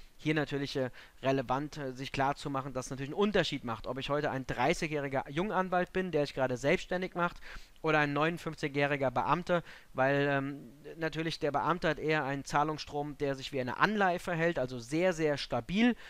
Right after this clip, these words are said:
also wenig Chance nach oben, aber auch keine großen Risiken nach unten, wohingegen eben der junge Anwalt natürlich extreme Risiken nach unten hat, aber auch große Chancen nach oben,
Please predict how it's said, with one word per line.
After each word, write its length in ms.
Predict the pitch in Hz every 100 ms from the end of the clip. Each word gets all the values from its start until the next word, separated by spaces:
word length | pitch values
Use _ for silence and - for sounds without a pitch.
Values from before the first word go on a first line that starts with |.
| - - - -
also 240 | 135 123
wenig 280 | 160 190 180
Chance 380 | - 160 160 143
nach 60 |
oben, 320 | 123 196 233
aber 180 | 202 143
auch 140 | 147 - 143
keine 280 | 147 151 151
großen 320 | - 151 143
Risiken 320 | 139 160 156
nach 140 | 123
unten, 480 | - 202 233 220 208
wohingegen 380 | 151 151 151 151
eben 200 | 139 147
der 140 | 139
junge 260 | 135 160 160
Anwalt 400 | 120 170 180 170
natürlich 300 | 151 147 151
extreme 500 | 151 - 151 170 175
Risiken 340 | 151 156 156
nach 140 | 143 123
unten 320 | 202 226 214
hat, 140 | -
aber 120 | 165 151
auch 120 | 139
große 300 | - 165 160
Chancen 340 | - 147 147
nach 100 | 135
oben, 220 | 117 185